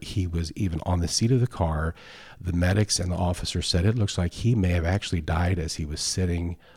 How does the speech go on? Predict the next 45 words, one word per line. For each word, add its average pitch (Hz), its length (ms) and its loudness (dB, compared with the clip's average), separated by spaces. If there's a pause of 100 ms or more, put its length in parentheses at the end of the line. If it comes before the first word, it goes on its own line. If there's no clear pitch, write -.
(160)
on 92 160 0
the 90 80 0
seat 82 260 -2
before 90 340 -2
he 90 160 -2
came 92 280 0
to 90 100 -2
rest 87 380 0
on 80 120 0
that 80 200 0
cushion." 71 500 0 (480)
So 113 220 2
there 120 200 4
was 135 260 6
some 104 160 4
comfort 104 340 2
in 87 100 4
that. 92 200 4
And 98 80 4
that 147 120 8
sounds 135 260 8
a 117 40 8
little 104 140 10
morbid 101 400 8
for 104 120 -2
somebody 92 460 0
who 92 140 0
hasn't 87 420 2
been 82 160 -2
close 123 280 2
to 104 100 -2
death 92 280 4
or 80 80 0
lost 85 320 0
a 95 60 0
loved 87 240 0
one, 85 220 -4 (400)
but 90 240 0 (260)
you 107 160 4
can't 110 420 4
go 104 220 4
and 90 220 4
undo 98 400 6
that 78 320 2
death. 78 340 -4